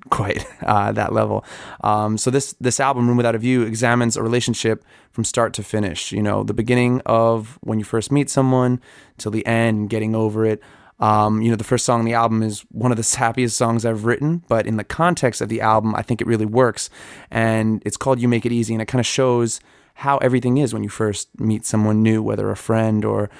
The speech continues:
a relationship. It's just everything is great, everything is perfect,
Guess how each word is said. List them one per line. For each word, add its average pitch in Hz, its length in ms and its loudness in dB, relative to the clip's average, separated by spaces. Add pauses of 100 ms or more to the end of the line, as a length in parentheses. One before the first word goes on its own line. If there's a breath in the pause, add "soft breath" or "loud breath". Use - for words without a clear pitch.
(320 loud breath)
a - 140 0
relationship. 110 720 0
It's 104 120 -6
just - 260 -6
everything 113 380 4
is 107 120 0
great, 113 380 2
everything 107 400 0
is 104 180 -4
perfect, 104 640 -2